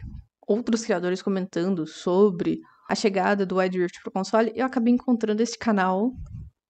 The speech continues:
que aqui trouxe o League of Legends de P C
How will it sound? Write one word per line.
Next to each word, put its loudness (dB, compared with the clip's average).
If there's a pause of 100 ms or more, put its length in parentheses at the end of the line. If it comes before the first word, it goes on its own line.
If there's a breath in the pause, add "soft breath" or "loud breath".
(240)
que 4
aqui 0
trouxe 0 (1300 soft breath)
o 2
League 6
of 0
Legends 4
de 2
P 0
C 2